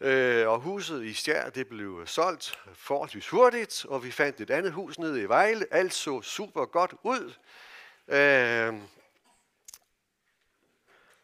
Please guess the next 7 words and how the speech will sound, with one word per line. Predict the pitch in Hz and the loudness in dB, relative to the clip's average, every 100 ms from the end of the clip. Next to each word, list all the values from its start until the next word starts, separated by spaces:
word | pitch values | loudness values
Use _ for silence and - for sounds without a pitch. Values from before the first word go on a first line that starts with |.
| _ _ _ _ | _ _ _ _
og | - 151 | -8 -6
så | 165 | -8
skete | 165 156 | -6 -6
katastrofen | 170 135 147 131 120 143 _ - - - - - - - _ _ _ _ _ _ - | -6 -12 -8 -10 -10 -20 _ -20 -20 -20 -20 -20 -20 -20 _ _ _ _ _ _ -20
for | - 123 | -6 -4
mig. | 95 98 101 _ _ _ _ _ _ - - - - - - _ _ | -4 -6 -18 _ _ _ _ _ _ -20 -20 -20 -20 -20 -20 _ _
Nemlig | 127 143 180 175 151 - | -2 -2 -2 -8 -12 -20